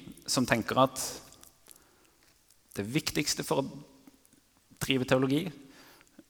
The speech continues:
basis for å si noe om Gud, det er fornuften. Ehm,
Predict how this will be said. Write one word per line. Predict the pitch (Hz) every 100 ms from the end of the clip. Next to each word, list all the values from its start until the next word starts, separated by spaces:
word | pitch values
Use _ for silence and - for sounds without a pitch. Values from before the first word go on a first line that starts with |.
| _ - 98 -
basis | - 127 131 151 147
for | 131
å | 123
si | - 113
noe | 107 113
om |
Gud, | 113 156 - -
det | 107
er | 95
fornuften. | - 107 - - - - - - - - - -
Ehm, | 92 95 92 90